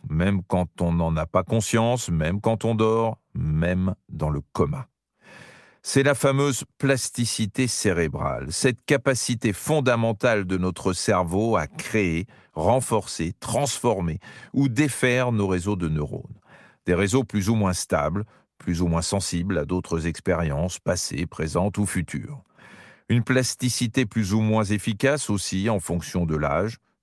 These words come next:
de notre hygiène de vie et de notre santé. Nous y reviendrons plus tard. Si nos réseaux de neurones codent nos réflexions et nos souvenirs,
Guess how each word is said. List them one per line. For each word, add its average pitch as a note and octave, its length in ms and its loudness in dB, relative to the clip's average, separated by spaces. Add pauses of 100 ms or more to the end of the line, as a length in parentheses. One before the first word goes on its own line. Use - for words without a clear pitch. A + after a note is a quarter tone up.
de D2 60 -4
notre C#2 240 -6
hygiène D#2 260 0
de C#2+ 100 -4
vie D#2+ 220 -4
et F2 60 -2
de D#2 160 -4
notre D#2+ 340 -2
santé. F2 600 -2 (400)
Nous F#2+ 360 0
y G2 60 2
reviendrons E2 560 -2
plus D2+ 180 -6
tard. - 420 -12 (920)
Si - 220 0
nos D#3+ 240 4
réseaux C3+ 400 2
de A2 200 0
neurones G#2+ 640 2 (120)
codent F2 500 2
nos D#2 200 0
réflexions F2 720 -2
et D#2+ 80 0
nos D2+ 140 -2
souvenirs, B2+ 600 -2